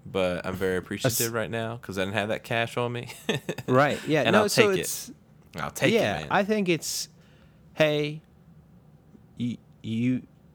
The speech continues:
Speaker 2: you say, you speak up, try to do the right thing, and then if they say, "Nope, we got you," just leave it at that, right? You
Speaker 1: Yeah,
Speaker 2: don't,
Speaker 1: I think so.
Speaker 2: you don't push.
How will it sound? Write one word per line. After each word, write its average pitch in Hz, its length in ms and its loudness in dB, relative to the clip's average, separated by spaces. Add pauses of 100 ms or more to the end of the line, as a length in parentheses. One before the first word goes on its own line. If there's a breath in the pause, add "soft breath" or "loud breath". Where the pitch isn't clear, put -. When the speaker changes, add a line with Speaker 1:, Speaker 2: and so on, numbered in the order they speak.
(260)
Speaker 2:
you 113 240 -2
say, 131 640 2
you 135 280 -2
speak 147 320 0
up, 127 240 2 (480)
try 104 200 2
to 120 60 0
do 123 100 4
the 123 80 2
right 120 200 0
thing, 117 320 2
and 104 120 -2
then 104 100 0
if 110 100 -2
they 117 140 2
say, 120 480 0 (1120 soft breath)
"Nope, 147 280 4
we 135 120 2
got 139 280 2
you," 147 240 0 (560 soft breath)
just 120 160 0
leave 123 160 4
it 117 60 4
at 104 80 0
that, 82 260 -2 (120)
right? 120 280 2 (420)
You 139 120 2
Speaker 1:
Yeah, 156 60 6
Speaker 2:
don't, 143 100 0
Speaker 1:
I 113 40 -10
think 82 240 -10
so. - 60 -2
Speaker 2:
you 135 60 4
don't 143 260 0
push. - 560 0